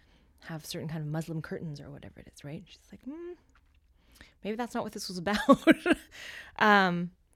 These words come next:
so I don't think that you have to agree with all of her politics in order to have enormous respect for her political writing,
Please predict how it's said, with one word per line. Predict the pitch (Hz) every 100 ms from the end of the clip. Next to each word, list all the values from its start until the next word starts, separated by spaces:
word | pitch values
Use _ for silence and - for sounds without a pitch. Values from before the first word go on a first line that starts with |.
| _ - _ _ _ _
so | - - 285 285 294 285 - - - _ _ - - - - - - - - _ _ _ _ -
I | - 294
don't | 349
think | - 285
that | 240 - - - _ _ _ _ - _ _
you | 220 220
have | 226 -
to | 208 175 -
agree | 180 220 214
with | 175
all | 175 196
of | 226
her | 240
politics | - 247 226 - 240 - - - _ _ _ _ - - _ -
in | 196
order | 185 185
to | 175 - 160 151 - _ _ _ _ -
have | 190
enormous | 185 175 180 175
respect | 156 - - 160 170 - - - _ _ _ _ _ -
for | - - 160 156 151 156 - _
her | -
political | - 165 160 -
writing, | 147 143 165 262